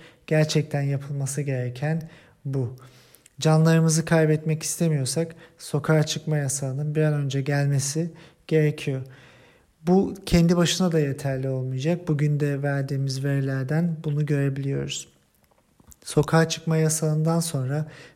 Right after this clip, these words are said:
birkaç hafta içinde ancak sonucu görmek mümkün.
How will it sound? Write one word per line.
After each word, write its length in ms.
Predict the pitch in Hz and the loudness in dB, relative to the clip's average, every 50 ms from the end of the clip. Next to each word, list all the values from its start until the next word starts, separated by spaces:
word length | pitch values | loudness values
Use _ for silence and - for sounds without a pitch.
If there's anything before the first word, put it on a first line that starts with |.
| _ - | _ 0
birkaç 380 | 156 151 151 156 - 170 170 - | 2 2 4 4 2 0 2 0
hafta 280 | 151 139 131 - - 143 | -2 -2 -2 -4 -4 -4
içinde 400 | 139 131 - - - 143 151 160 | -4 -4 -4 -6 -4 -2 0 0
ancak 500 | 156 147 135 120 - 127 120 117 - - - - _ _ _ _ _ _ _ _ _ _ _ _ _ _ _ _ | 0 0 0 -2 -4 -6 -8 -8 -12 -18 -20 -20 _ _ _ _ _ _ _ _ _ _ _ _ _ _ _ _
sonucu 540 | - - - 143 135 135 131 123 127 127 123 | -18 -8 -6 -4 -2 -2 -2 -2 -4 -4 -4
görmek 460 | 127 123 123 120 120 120 120 - - | -2 -2 -2 -2 -4 -6 -6 -6 -8
mümkün. 360 | 127 123 120 - - 156 151 | -8 -8 -6 -8 -8 -12 -12